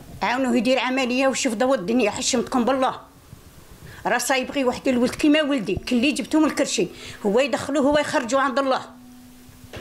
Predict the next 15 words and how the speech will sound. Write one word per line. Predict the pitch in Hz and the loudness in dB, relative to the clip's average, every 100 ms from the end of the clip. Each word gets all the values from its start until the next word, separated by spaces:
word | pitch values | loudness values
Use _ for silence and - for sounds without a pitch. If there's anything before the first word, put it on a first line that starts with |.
| - - - - - - - - - - - | -16 -18 -20 -20 -20 -20 -20 -20 -20 -20 -2
مين | 247 294 | 2 4
يقول | 285 269 | 4 0
لي: | 262 247 | 2 2
"ماما، | 262 269 220 | 2 2 0
مانيش | 180 269 277 - | 2 2 2 2
نشوف"، | 302 - 240 - | 2 2 0 0
نعطيلو | 262 262 262 269 262 | 0 0 0 0 0
الكاس | - 262 - | 0 -2 -2
في | 285 294 | 0 2
يده، | 208 202 180 - - - - - - - - - - | 2 -2 -6 -14 -20 -20 -20 -20 -20 -20 -20 -14 -4
نعطيلو | 262 285 269 | -2 0 0
الكاس | 262 294 - | 0 -2 0
في | 294 | 2
يده | 311 247 208 127 - - - - - - - | 2 2 0 -2 -8 -20 -18 -16 -16 -10 -2
وياكل، | 214 262 - 156 | 0 0 -2 -12